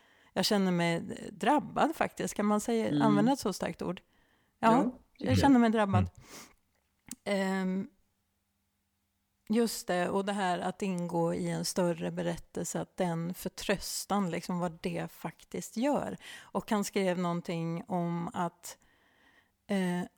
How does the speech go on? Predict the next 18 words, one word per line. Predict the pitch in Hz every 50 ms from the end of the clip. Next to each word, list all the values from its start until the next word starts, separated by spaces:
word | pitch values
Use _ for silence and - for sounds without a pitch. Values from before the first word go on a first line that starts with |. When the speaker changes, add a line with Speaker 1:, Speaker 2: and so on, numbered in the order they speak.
| _ _ _ _ _
Speaker 1:
om | 247 254 254 - - - - _
ma-, | 214 226 240 247 - -
eh, | 220 214 208 220
som | 196 - 262 240 233
du | 220 196 180
var | 190
inne | 190 185 175 175
på | - - 180
med | 175 170 170 -
Karen | - 185 170 165 160 160
Blixen | 165 175 - - - - 175 180 180
där, | 170 - 170 175
att | - - 220 - -
hon, | 214 196 190 185 180 208 -
man | 208 208 180
Speaker 2:
Mm. | 185 190
Speaker 1:
kan | 208 196
berätta | 190 196 185 - - - 185 180 180